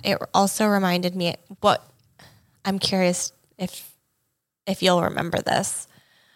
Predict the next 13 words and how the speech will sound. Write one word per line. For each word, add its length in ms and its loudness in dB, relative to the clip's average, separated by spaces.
What 440 4
was 260 2
your 240 6
least 460 2
favorite 580 0
thing 640 -2
that 220 4
I 120 6
would 200 2
say 300 0
as 180 0
a 40 -4
kid 360 -6